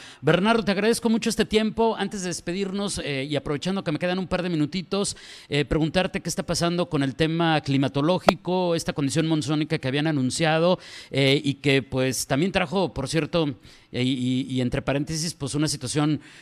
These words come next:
muy complicada de otra naturaleza, muy distinta en Mexicali, donde un tormentón, pues, tiene afectaciones mayores en la capital del estado. Pero, ¿qué nos podrías actualizar respecto a esto en el caso de, de Tijuana?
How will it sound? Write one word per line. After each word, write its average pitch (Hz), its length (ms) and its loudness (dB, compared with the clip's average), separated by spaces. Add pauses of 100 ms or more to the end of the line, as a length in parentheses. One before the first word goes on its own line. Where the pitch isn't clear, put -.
(140)
muy 160 280 4
complicada 147 640 2
de 127 140 2
otra 139 220 4
naturaleza, 127 640 2
muy 131 160 6
distinta 135 500 0
en 127 80 0
Mexicali, 139 540 -6
donde 123 220 -4
un 131 120 0
tormentón, 127 760 0 (380)
pues, 113 360 -4
tiene 147 220 2
afectaciones 127 500 -2
mayores 131 300 -2
en 147 60 0
la 120 60 -4
capital 135 320 -2
del 135 120 -2
estado. 190 400 0 (260)
Pero, 156 160 4
¿qué 214 80 2
nos 202 140 0
podrías 170 300 2
actualizar 151 380 0
respecto 156 380 -2
a 143 40 2
esto 147 420 2
en 123 100 2
el 117 140 0
caso 139 300 0
de, 113 440 0
de 101 100 -2
Tijuana? - 380 -4